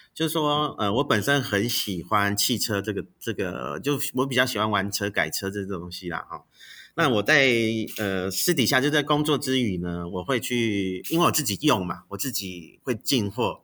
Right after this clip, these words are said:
然后所以我都会做一些网购的部分，把我这些买进来的东西再卖出去，哦，那卖给车友啦，就是我们的车，所谓的车友，哈。那这个是 for fun，我也不，不见得是要赚钱。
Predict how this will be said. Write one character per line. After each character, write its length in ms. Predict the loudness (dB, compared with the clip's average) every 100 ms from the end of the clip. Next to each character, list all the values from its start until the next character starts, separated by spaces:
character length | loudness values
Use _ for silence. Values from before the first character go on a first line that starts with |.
| -6
然 80 | -4
后 80 |
所 160 | 0 0
以 20 |
我 140 | -2 -2
都 140 | -2
会 260 | 2 0 -2 _ _
做 200 | 0 2
一 20 |
些 640 | 4 2 2 4 2 0 -2
网 200 | -2 -4
购 200 | 2 2
的 100 | 2
部 160 | 2 0
分， 220 | 0 0
把 180 | 2 2
我 140 | 2 0
这 100 | -2
些 600 | 0 2 2 2 -2 -4 _ _ _
买 200 | -2 0
进 160 | 2
来 120 | 4 4
的 100 | 4
东 180 | 2
西 140 | 0 -2
再 160 | -2
卖 160 | 0 0
出 160 | -2 -8
去， 260 | -6 -6 -8 _ _ _
哦， 180 | -4 0
那 80 | 4
卖 200 | 4 4
给 80 |
车 260 | 2 4 6
友 180 | 6 4
啦， 140 | 2
就 140 | -2 -2
是 100 | 0
我 60 |
们 120 | -2
的 140 | -4 -2
车， 240 | 0 -2
所 220 | -2 -2
谓 40 | 0
的 80 | 0
车 240 | 0 0
友， 120 | 0 -2 -10
哈。 100 | -16 _ -20 -20 _
那 80 | 0
这 80 | 4
个 120 | 6
是 100 | 4
for 260 | 4 2
fun， 300 | 4 4 6
我 80 | 6
也 60 | 4
不， 100 | 0
不 180 | -2 0
见 220 | 0 2
得 100 | 2
是 120 | 2
要 100 | 0
赚 260 | 2 0 0
钱。 240 | -6